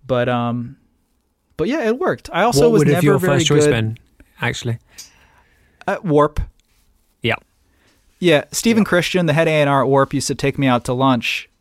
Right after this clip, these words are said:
Speaker 1: in New York and say, "Drew, you're one of, like, ten people I'm listening to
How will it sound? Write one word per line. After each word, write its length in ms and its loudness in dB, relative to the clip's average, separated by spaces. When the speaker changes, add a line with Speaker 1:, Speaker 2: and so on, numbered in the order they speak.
Speaker 1:
in 120 -2
New 80 0
York 320 0
and 100 -4
say, 160 -4
"Drew, 220 -2
you're 200 -4
one 200 -4
of, 100 -8
like, 140 -6
ten 200 -8
people 240 -6
I'm 120 -4
listening 320 -8
to 240 -12